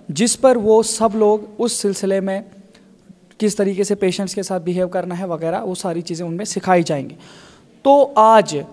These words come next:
स्टेट लेवल मैनेजमेंट डेवलपमेंट प्रोग्राम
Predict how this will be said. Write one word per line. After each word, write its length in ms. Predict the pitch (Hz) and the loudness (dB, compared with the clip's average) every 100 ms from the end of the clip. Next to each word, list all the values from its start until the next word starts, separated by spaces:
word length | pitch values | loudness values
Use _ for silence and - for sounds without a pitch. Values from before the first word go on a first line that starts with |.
| - _ _ _ _ _ _ _ | -20 _ _ _ _ _ _ _
स्टेट 440 | - - 269 311 269 | -6 2 4 4 6
लेवल 360 | 247 240 262 | 6 6 4
मैनेजमेंट 540 | 226 196 202 220 226 254 | 2 2 4 2 0 2
डेवलपमेंट 460 | 220 214 208 220 | 4 4 2 -2
प्रोग्राम 640 | 220 185 175 175 175 220 | 2 4 4 4 4 2